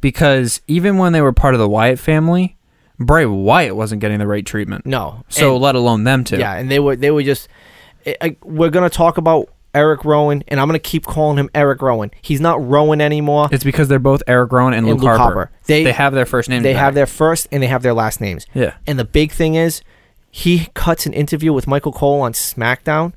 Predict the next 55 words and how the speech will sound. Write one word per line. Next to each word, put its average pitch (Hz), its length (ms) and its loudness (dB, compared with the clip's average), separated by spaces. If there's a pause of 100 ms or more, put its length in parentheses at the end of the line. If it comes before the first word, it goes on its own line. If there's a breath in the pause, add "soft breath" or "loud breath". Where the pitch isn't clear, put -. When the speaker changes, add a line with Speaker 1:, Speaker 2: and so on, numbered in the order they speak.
Speaker 1:
It's - 160 -14
really - 200 -8
good. - 260 -14
Speaker 2:
It's - 200 -8
so 160 480 0
good, 147 340 0 (400 soft breath)
and 131 140 -6
I 123 80 -6
love 131 540 0
the 143 80 0
way 135 120 2
he's 120 220 -4
calling 131 360 -4
out 123 100 -6
the 127 60 -8
W 127 220 -4
W 127 280 -4
E, 131 120 -4
but 123 140 -8
he's 120 100 -12
not 127 160 -10
calling 110 300 -8
out 107 100 -10
the 104 60 -16
W 104 200 -10
W 110 280 -10
E. 101 80 -10 (100)
Speaker 1:
Yeah, 120 220 0
it's 104 100 -4
Speaker 2:
It 131 80 -4
Speaker 1:
kinda, 143 300 2
it's 117 100 0
kind 139 180 2
of 131 100 2
under 117 180 2
the 107 100 2
radar, 101 460 4
just 104 240 -6
throwing, 110 500 2
throwing 117 240 2
the 110 80 2
name 107 540 0
in 113 220 0
there 110 200 2
without 110 260 2
actually 107 640 -2
shooting 107 460 -2
at 107 60 -8 (360)
Speaker 2:
Yes. 101 380 -2
Speaker 1:
him. - 100 -20
Speaker 2:
Yeah, 127 160 -4
not 127 160 -4
a 123 60 -4
true 139 200 -4
shoot, 113 300 -6